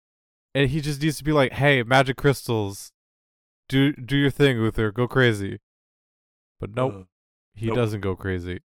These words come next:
Speaker 2: Um, yeah, uh, the knights push to get Gawain ex-, executed.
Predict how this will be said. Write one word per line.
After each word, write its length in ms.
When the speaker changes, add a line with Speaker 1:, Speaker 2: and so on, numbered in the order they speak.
Speaker 2:
Um, 840
yeah, 340
uh, 280
the 140
knights 280
push 240
to 80
get 200
Gawain 260
ex-, 260
executed. 760